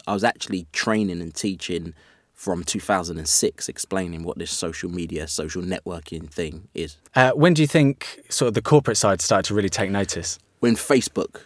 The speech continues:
Speaker 1: got to a certain level. 'Cause what happened was, a lot of people said MySpace failed, but I think it was two thousand seven to, or two thousand and eight. MySpace turned over, like, a billion dollars, and on
Speaker 2: Wow.
Speaker 1: a site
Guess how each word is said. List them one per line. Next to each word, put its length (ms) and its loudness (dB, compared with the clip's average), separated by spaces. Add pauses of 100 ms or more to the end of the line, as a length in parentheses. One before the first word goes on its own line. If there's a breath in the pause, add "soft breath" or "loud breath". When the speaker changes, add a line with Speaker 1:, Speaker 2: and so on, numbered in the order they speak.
(220)
Speaker 1:
got 280 -4
to 160 0
a 40 -4
certain 320 -2
level. 260 -6
'Cause 200 0
what 160 4
happened 320 0
was, 220 2
a 60 0
lot 120 4
of 100 -4
people 240 -4
said 200 0
MySpace 560 -2
failed, 500 2
but 200 0
I 40 -10
think 240 -4
it 60 -4
was 80 -8
two 180 -4
thousand 380 0
seven 260 -6
to, 140 -10 (100)
or 140 -4 (100)
two 140 -8
thousand 320 -6
and 80 -4
eight. 120 -8 (320 soft breath)
MySpace 380 0
turned 240 2
over, 160 0
like, 140 -4
a 40 -6
billion 440 0
dollars, 420 -2
and 160 -2
on 120 0
Speaker 2:
Wow. 40 0
Speaker 1:
a 60 -2
site 420 0